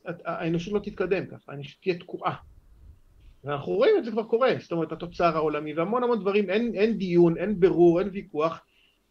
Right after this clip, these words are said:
וכל פעם אנחנו מגיעים לאיזה צוק ונאלצים להתקפל שמה, במקום לחשוב כמו בני אדם בצורה מסודרת,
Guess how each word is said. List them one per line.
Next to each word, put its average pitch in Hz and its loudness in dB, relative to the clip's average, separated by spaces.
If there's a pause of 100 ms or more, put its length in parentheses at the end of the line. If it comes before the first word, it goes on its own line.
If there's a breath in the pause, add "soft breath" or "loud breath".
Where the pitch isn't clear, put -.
(120)
וכל 143 0
פעם 226 4
אנחנו 202 0
מגיעים 170 0
לאיזה 165 4
צוק 214 -8
ונאלצים 170 0
להתקפל 180 -2
שמה, 156 0 (540)
במקום 170 0 (260)
לחשוב 170 -2
כמו 165 -6
בני 151 -4
אדם 156 -2
בצורה 151 -8
מסודרת, 196 0